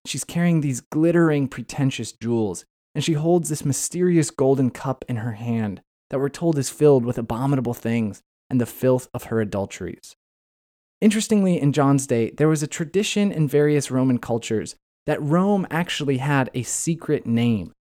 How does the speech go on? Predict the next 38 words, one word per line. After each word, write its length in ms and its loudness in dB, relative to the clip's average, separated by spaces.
known 380 6
only 380 2
to 320 2
the 160 2
imperial 480 2
priesthood, 640 -6
which 220 0
many 320 2
thought 340 2
was 200 -2
the 100 -2
word 300 -2
amor, 640 0
which 240 -2
is 180 -2
Roma 460 2
in 200 -2
Latin 340 -2
spelled 380 -6
backwards. 720 -6
Yet 160 0
amor 300 2
also 420 0
in 120 0
Latin 360 -4
is 180 -8
the 100 -4
word 360 2
for 160 -10
love. 440 -6
Yet, 280 2
if 160 0
John 240 2
is 140 4
aware 240 6
of 80 4
this 140 -4
tradition, 540 -2